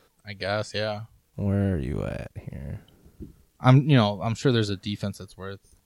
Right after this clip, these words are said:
Speaker 1: picking up. But, like, in your rebuild situation, is it even worth spending the dollar when you could
Speaker 2: That's
Speaker 1: be,
Speaker 2: what I'm saying. I'm like, it
Speaker 1: be going
Speaker 2: says
Speaker 1: to
Speaker 2: I'm
Speaker 1: pick
Speaker 2: gonna
Speaker 1: somebody
Speaker 2: destroy
Speaker 1: else?
Speaker 2: 'em.
Speaker 1: Which, who, I don't even know who was your defense.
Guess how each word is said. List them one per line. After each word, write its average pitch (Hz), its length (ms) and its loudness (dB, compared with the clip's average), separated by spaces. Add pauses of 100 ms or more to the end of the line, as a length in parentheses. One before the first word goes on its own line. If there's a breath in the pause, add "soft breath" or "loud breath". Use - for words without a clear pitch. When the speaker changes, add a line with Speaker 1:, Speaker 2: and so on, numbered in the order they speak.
(200)
Speaker 1:
picking 98 300 -4
up. 95 280 -4
But, 127 140 2
like, 127 420 2
in 139 200 2
your 139 240 4
rebuild 120 440 8
situation, 104 680 0
is 107 160 0
it 104 160 2
even 98 280 -2
worth 98 260 -4
spending 98 360 -6
the 92 60 -8
dollar 92 340 -2
when 92 120 -8
you 95 80 -12
could 110 100 4
Speaker 2:
That's 135 160 10
Speaker 1:
be, 139 60 12
Speaker 2:
what 131 60 12
I'm 120 100 10
saying. 113 340 6
I'm 95 100 6
like, 104 200 10
it 123 100 10
Speaker 1:
be 131 80 8
going 127 40 6
Speaker 2:
says 127 200 12
Speaker 1:
to 131 60 12
Speaker 2:
I'm 131 60 12
Speaker 1:
pick 127 80 12
Speaker 2:
gonna 120 120 12
Speaker 1:
somebody 113 260 10
Speaker 2:
destroy 104 420 12
Speaker 1:
else? 101 160 10
Speaker 2:
'em. 101 200 0 (720)
Speaker 1:
Which, 110 260 0
who, 131 100 6
I 110 80 6
don't 117 120 8
even 120 100 6
know 113 140 6
who 110 120 2
was 110 180 0
your 98 100 -4
defense. - 580 -20